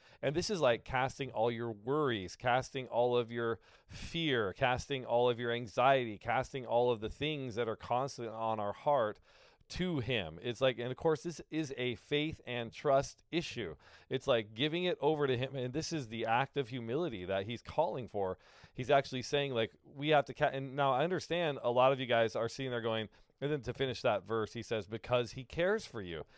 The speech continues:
It's like, "Because he loves you, because he's caring about the things you're caring about." Now, I do understand that, and I've been there. Maybe some of you are there right now, uh, uh, in the sense of, it's like somebody's like, "Hey, you're worried, you have anxiety, just give it to him." And, and, and you're sitting there at home,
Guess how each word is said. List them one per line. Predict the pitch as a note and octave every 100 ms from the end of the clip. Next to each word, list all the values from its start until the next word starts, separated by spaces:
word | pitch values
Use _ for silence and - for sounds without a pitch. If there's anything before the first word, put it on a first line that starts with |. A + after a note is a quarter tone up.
| - -
It's | B2+
like, | D3 C#3+
"Because | C#3 E3
he | D#3+ C#3+
loves | C3 D3+ G#3+ B2
you, | G#2+
because | G#2+ C#3 B2+
he's | B2+
caring | - D3+ F#3 D#3
about | A#2+ A2+ A2
the |
things | G#2+ B2+ G#2+
you're | A2
caring | - D3 D3+
about." | G2+ F2+ F#2 _ - - -
Now, | D3+ C#3+
I | C3+
do | C3+ F#3
understand | A3 C#3+ - D3+ E3+ B2+
that, | A#2 A#2+
and | A#2
I've | A#2+ F#3
been | C3+ A2+
there. | A2
Maybe | B2+ C3+
some | C3 D#3 F3+
of | B2
you | A2+
are | A2+
there | B2+ C3 -
right | A2+ D#3
now, | C3+ D#3 F3+ G2+ F2+
uh, | A#2 A2
uh, | A#2+ -
in | C3+
the | B2+
sense | G#2+ D3 D3 -
of, | A#2+ A#2 G#2 _ - - -
it's | C3+ -
like | C3+ A#2+
somebody's | - D#3+ E3 D#3 B2+
like, | C3 A2+
"Hey, | E3 D3+
you're | A2 G#2+ A2+
worried, | D3+ F3 E3+ D3+
you | C3
have | A#2+
anxiety, | C3 C3+ D3
just | G3+ B2+
give | A#2 G#3+
it | G#3+
to | F3
him." | C#3+ G#2 D#2+ -
And, | C#3 D3
and, | C#3 C3+
and | D3+ C#3+
you're | E3
sitting | E3 - -
there | C#3+ C3
at | G#2+
home, | A2+ B2+ -